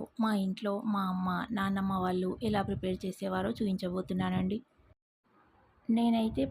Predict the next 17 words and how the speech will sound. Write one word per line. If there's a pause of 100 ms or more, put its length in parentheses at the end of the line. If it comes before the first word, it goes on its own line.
పచ్చడిని (520)
కొలతలు
లేకుండా (200)
అందాజగా
పెట్టేస్తానండి. (1160)
కానీ (100)
ఫస్ట్
టైమ్
పెట్టేవారికి (220)
అలా (100)
చెబితే (100)
ఇబ్బంది
అవుతుంది
కాబట్టి (180)
ఇలా (100)
గిన్నె
కొలతలతో